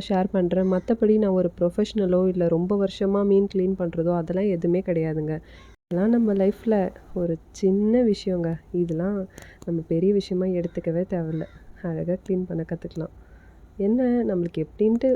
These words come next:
ஒரு பேசிக்ஸ் தெரிஞ்சா மட்டும் போதும். எந்த மீனை எப்படி கட் பண்ணணும் அப்படின்னு தெரிஞ்சா மட்டும் போதும். அதுக்கப்புறம் நம்ம இஷ்டம்தான். சதை பகுதி அதிகமா இருக்கக்கூடிய இந்த மீன்ல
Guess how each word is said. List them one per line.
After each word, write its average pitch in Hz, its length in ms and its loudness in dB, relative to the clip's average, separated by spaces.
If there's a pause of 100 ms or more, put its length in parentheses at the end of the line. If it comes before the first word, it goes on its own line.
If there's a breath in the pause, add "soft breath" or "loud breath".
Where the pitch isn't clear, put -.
ஒரு 180 200 0
பேசிக்ஸ் 190 460 -2
தெரிஞ்சா 196 260 0
மட்டும் 185 300 -4
போதும். 190 340 0
எந்த 202 140 2
மீனை 208 300 4
எப்படி 185 220 -2
கட் 170 220 -4
பண்ணணும் 165 300 0
அப்படின்னு 180 420 -2
தெரிஞ்சா 175 260 -2
மட்டும் 165 300 -4
போதும். 170 320 -4 (420 soft breath)
அதுக்கப்புறம் 208 640 -2
நம்ம 175 260 0
இஷ்டம்தான். 175 420 -2 (1200)
சதை 220 360 2
பகுதி 214 380 2
அதிகமா 214 460 0
இருக்கக்கூடிய 202 560 0
இந்த 185 120 -2
மீன்ல 196 400 0